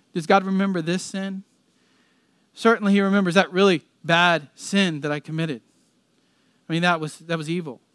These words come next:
That is Satan's talk. That is Satan,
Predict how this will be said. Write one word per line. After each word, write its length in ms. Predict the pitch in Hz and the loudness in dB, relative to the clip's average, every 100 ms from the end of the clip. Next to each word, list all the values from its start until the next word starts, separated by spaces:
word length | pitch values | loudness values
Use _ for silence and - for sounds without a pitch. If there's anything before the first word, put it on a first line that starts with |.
| _ _ _ _ _ _ _ _ _ _ _ | _ _ _ _ _ _ _ _ _ _ _
That 120 | 175 175 | -4 -2
is 240 | 160 - - | -4 -12 -8
Satan's 420 | 190 180 175 - | -4 -4 -6 -12
talk. 340 | - 196 - | -4 -2 -2
That 140 | 175 170 | -4 -4
is 100 | 160 | 0
Satan, 360 | 214 214 185 | 2 2 0